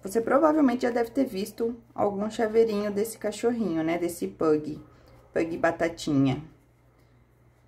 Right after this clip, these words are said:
Então, aqui é só colocar o enchimento, vai colocando e ajeitando ele lá pra parte de cima, que daí ele já vai preenchendo desde aqui até chegar aqui embaixo.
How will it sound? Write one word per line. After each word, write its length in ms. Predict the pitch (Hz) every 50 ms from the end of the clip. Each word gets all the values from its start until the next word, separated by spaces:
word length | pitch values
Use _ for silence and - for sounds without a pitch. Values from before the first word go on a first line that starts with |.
| _ _ _
Então, 160 | - 240 240
aqui 240 | 240 247 247 - 277
é 80 | 277
só 280 | 285 - - - 294 302
colocar 400 | 302 330 339 330 320 320 285 254
o 80 | 233 226
enchimento, 920 | 214 214 - - 214 185 175 156 147 151 165 202 226 - 277 269 285 277
vai 240 | - - - 220 226
colocando 640 | - 269 220 226 226 - 208 196 190 185 180 165 -
e 160 | - - 196 190
ajeitando 840 | 185 185 185 185 175 165 165 - - 165 165 180 202 226 214 185 165
ele 400 | 151 151 165 190 226 247 247 - _ _ _ _ _ _ _ -
lá 240 | 180 180 190 220 226
pra 160 | - 233 214
parte 380 | 220 202 175 170 170 - 175
de 120 | 151 156 160
cima, 520 | 160 - - 156 156 175 196 233 269 294
que 100 | 277 233
daí 140 | 190 185 180
ele 140 | 180 185 190
já 140 | 190 185 185
vai 140 | 180 175
preenchendo 1000 | 175 - - 202 202 208 233 262 269 - - 202 185 196 220 254 294 294 294 294 - - _ _ - - _ _ _ _ _ _ _ _ _ _ _ _ _ _
desde 380 | - - 190 202 233 240 202 196
aqui 500 | 196 196 - 254 262 302 349 381 381 - - _
até 300 | - 254 254 - 254 262
chegar 320 | 262 - 269 262 262 262 -
aqui 200 | 156 - - 269
embaixo. 680 | 285 330 302 - 151 147 143 139 - - - 156